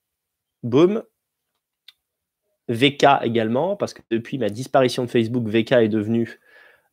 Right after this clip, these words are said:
euh, le, bah, le, l'autre réseau où je suis le plus suivi. J'ai quand même mille, euh, mille followers.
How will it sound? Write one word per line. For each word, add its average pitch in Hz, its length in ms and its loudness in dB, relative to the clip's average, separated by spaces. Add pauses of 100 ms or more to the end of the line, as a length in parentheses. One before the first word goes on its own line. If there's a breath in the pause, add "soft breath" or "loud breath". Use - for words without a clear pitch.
euh, 104 480 2
le, 104 260 -6
bah, - 1400 -4
le, 117 140 0
l'autre 135 340 4
réseau 120 320 4
où 120 40 2
je 104 80 -2
suis - 180 -8
le 107 40 -8
plus 127 140 -8
suivi. 131 400 -2
J'ai 165 100 -4
quand - 100 -6
même 107 160 0
mille, 123 280 2
euh, 107 460 -4
mille 113 180 -2
followers. 113 580 2